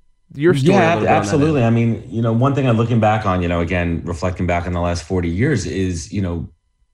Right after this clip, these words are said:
Speaker 2: this ability to bounce back and, and be tenacious and, and take more punches, so to speak, uh, and have a callus. And I think it comes back to a couple of things. One, I think it comes back to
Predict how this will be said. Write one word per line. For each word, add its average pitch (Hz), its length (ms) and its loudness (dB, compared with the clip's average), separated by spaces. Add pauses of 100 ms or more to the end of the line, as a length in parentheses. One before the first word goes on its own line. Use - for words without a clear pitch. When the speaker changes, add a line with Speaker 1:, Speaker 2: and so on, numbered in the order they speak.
(340)
Speaker 2:
this 113 300 0
ability 117 640 2
to 101 120 -4
bounce 95 420 -2
back 92 400 -2
and, 87 220 -4
and 85 400 -6
be 95 140 -2
tenacious 90 600 -4
and, 85 160 -6
and 80 300 -8
take 98 260 -6
more 87 140 -2
punches, 87 440 -4
so 90 140 -2
to 85 80 -2
speak, 87 440 -4 (420)
uh, 90 280 -2
and 95 120 -2
have 95 160 0
a 95 60 -2
callus. 92 420 -2
And 92 80 -4
I 92 60 0
think 123 200 -4
it 170 100 -6
comes 131 280 0
back 101 380 -2
to 101 100 0
a 87 40 -2
couple 90 280 -4
of 82 60 -8
things. 80 220 -6
One, 98 120 -2
I 98 60 0
think 95 120 -2
it 85 80 -4
comes 90 220 -2
back 85 300 -2
to 80 200 -4